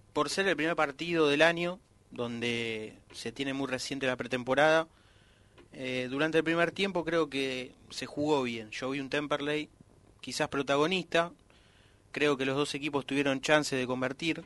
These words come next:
donde no estuvieron fino en, en la última puntada, me parece. Eh, y me parece que, a ver, hasta la lesión,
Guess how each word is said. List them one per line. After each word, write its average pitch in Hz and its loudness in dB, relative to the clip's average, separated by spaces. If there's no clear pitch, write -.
donde 117 -8
no 151 0
estuvieron 143 -2
fino 151 0
en, 120 -6
en 127 -4
la 143 4
última 127 0
puntada, 139 4
me 123 -4
parece. 143 -2
Eh, 120 -2
y 147 -6
me 156 -2
parece 180 0
que, 135 -2
a 135 -2
ver, 123 -2
hasta 160 4
la 139 0
lesión, 170 -2